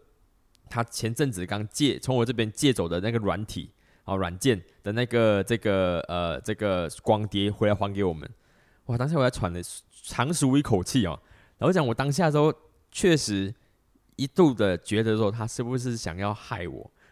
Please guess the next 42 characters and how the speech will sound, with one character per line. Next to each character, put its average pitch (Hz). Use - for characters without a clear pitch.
啊， 78
或 113
者 117
是 117
想 107
要 95
就 110
打 98
抢 92
或 110
什 101
么 95
之 85
类 85
的。 -
我 120
觉 160
得 175
这 208
种 127
是 160
某 113
一 -
种 95
的 92
stereotype 90
啊， 90
就 180
如 180
果 147
今 131
天 131
前 135
方 135
出 123
现 143
的 113
是 131
一 127
个 120
白 107
人 131